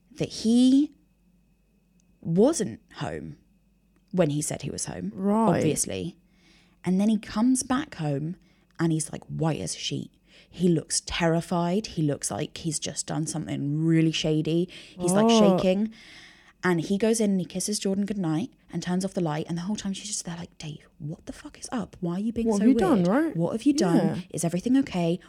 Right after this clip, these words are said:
Speaker 1: What's happening?" And he just isn't saying anything.
Speaker 2: <gasps>
Speaker 1: And he really slowly, like, takes off all his clothes, hands them to her and says, "Wash these. I'm gonna go have a shower."
Speaker 2: Ooh,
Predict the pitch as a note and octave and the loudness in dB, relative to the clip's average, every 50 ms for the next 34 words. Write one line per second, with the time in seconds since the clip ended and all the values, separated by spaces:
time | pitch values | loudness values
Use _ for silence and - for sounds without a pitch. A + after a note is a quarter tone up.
0 | _ - - E3 F3 - - - F#3 E3+ - - E3+ C#3+ C#3+ D3+ - - - - | _ -4 -2 0 0 0 -2 -4 -6 -6 -6 -6 -6 -6 -6 -6 -8 -12 -18 -20
1 | - - - D#3 D#3 D#3 E3+ F#3+ G3 - F3+ - - - E3 E3 E3 E3 - - | -20 -16 -12 -12 -8 -6 -4 -4 -4 -4 -6 -10 -8 -6 -4 -4 -4 -4 -4 -4
2 | E3 D#3+ D#3 D#3 D#3 - - F3 E3+ E3 D#3 E3 F#3+ G#3 A#3 E3+ D#3 - - - | -4 -2 -2 -2 -2 -4 -4 -4 -4 -4 -4 -2 -2 -2 -2 -4 -6 -10 -12 -18
3 | - - - - D3+ D#3 D3+ C#3+ C#3 D#3 D#3+ E3+ G3 A3 G#3+ - - A3+ G#3 G#3 | -20 -20 -14 -8 -6 -4 -4 -2 -2 -2 -2 0 0 -2 -2 -4 -4 -2 0 0
4 | G3 F3 D3 C#3 D3 - - - - D#3+ - - - G#3+ A3 - C4 C#4 D4+ - | 0 -2 -2 -6 -8 -12 -14 -12 -10 -10 -10 -8 -8 -8 -6 -4 -4 -4 -6 -6
5 | - - G#3+ G3 F#3+ G#3 A3 - - - - - _ _ _ _ _ _ _ - | -8 -6 -6 -4 -4 -4 -6 -8 -10 -12 -14 -14 _ _ _ _ _ _ _ -8
6 | - F#3+ A3 C4 D4+ - - A3 F3+ E3+ D#3+ C#3+ D3 D3 D3+ D#3+ F3 G3 - _ | -2 0 2 2 2 0 -2 -4 -4 -4 -6 -6 -6 -6 -6 -6 -8 -10 -12 _
7 | _ _ - - D#3+ - F3 D#3 - D#3 E3+ D#3+ - - - D3+ C#3+ C#3 - - | _ _ -12 -10 -8 -6 -4 -4 -2 -2 -4 -4 -4 -6 -10 -10 -10 -10 -12 -16
8 | - - - E3 E3 D3+ D3 D3 C#3+ C3+ C#3+ C#3+ C#3+ - E3 D3+ D3 C#3+ D3 - | -16 -10 -8 -6 -4 -4 -4 -4 -6 -8 -8 -10 -10 -12 -12 -12 -14 -14 -16 -18
9 | _ _ _ _ _ _ _ _ _ _ _ _ _ _ _ _ _ _ _ _ | _ _ _ _ _ _ _ _ _ _ _ _ _ _ _ _ _ _ _ _
10 | _ _ _ - A#3 A#3+ B3 C#4 C#4+ C#4 C4 A3+ G3+ F#3 F3+ F3+ F3 E3+ E3+ | _ _ _ 2 6 8 8 10 10 10 10 10 8 6 6 4 4 4 2